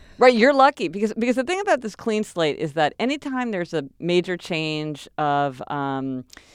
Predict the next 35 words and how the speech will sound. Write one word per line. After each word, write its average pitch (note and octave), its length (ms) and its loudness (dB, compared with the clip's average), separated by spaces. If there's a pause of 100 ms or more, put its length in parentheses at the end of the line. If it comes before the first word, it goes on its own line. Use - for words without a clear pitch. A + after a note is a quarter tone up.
(400)
whether F#3 300 6
it's E3 260 -2
personal F#3 380 -2
relationships, F3 760 -2
like, C#3+ 460 -2
you C#3+ 140 -12
know, C3+ 80 -6
you C3 100 -8
get C#3 160 -8
married, G#3+ 260 0
you F#3 60 -4
get C3+ 140 -6
divorced, F#3+ 400 -4
you D#3 40 -14
get C3+ 120 -4
a C3+ 80 -2
new, C3+ 560 -4
uh, C3 180 -4
sweetheart, G3 960 -2
a C3 100 -4
new C#3+ 160 -4
puppy, A3 500 2
a D3+ 40 2
new C#3+ 120 -2
baby, G#3 540 0 (440)
or G3 360 10
you F3 340 -2
can D#3+ 260 -4
have E3+ 200 -2
a D3 60 -6
change D#3 240 -4
of C3+ 60 -12
surroundings, F#3+ 460 -2
like C#3+ 160 -2 (120)
you're C3+ 220 -8